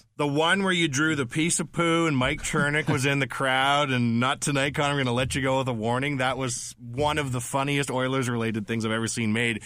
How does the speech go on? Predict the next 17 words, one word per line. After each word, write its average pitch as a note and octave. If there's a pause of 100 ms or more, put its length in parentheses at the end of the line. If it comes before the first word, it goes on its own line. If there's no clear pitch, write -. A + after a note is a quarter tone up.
(120)
And A#2+
that's D3+
what D#3
we've D#3+
been D#3
doing C#3
for B2
a A2
damn A#2
decade. G#2+
And F#2+
you A#2
guys B2
walked A2
in, A2+
new A2+
guys, G#2+